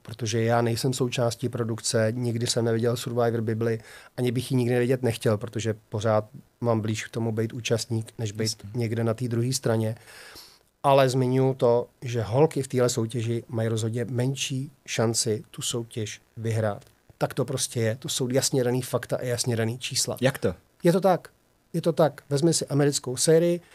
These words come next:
Speaker 1: podívej se, kolik lidí dělalo statistiky a zjistíš, že opravdu holky mají menší šanci vyhrát Survivor. Tak to prostě je.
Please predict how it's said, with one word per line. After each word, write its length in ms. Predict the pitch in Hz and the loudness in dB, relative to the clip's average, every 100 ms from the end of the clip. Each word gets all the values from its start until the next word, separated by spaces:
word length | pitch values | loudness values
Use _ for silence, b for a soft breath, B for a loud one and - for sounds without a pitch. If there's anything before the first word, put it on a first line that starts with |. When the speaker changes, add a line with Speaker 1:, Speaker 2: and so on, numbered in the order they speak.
| b - | b -2
Speaker 1:
podívej 280 | 143 156 | 2 4
se, 140 | 151 143 | 4 2
kolik 220 | 151 147 | 0 0
lidí 200 | 147 147 | 0 0
dělalo 240 | 135 135 123 | 2 0 0
statistiky 680 | - 135 147 - 143 151 | -2 0 -2 -2 -2 0
a 80 | 127 | 0
zjistíš, 560 | 120 131 - 147 147 - b b - | 0 0 0 0 -2 -4 b b -8
že 120 | 139 | -6
opravdu 540 | 139 143 143 139 135 135 | -4 0 2 2 -2 0
holky 360 | 123 127 139 | -2 0 0
mají 380 | 120 131 123 135 - | -2 0 0 0 -2
menší 400 | 131 165 175 160 | 0 0 -2 -2
šanci 340 | 135 123 123 | 0 0 -2
vyhrát 380 | 113 120 120 117 | -2 -4 -4 -6
Survivor. 480 | - 127 123 120 - _ - | -2 2 4 2 -2 _ -10
Tak 160 | 139 | -8
to 100 | 147 | -6
prostě 340 | 139 - - 120 | -6 -6 -4 0
je. 260 | 117 107 | 0 -2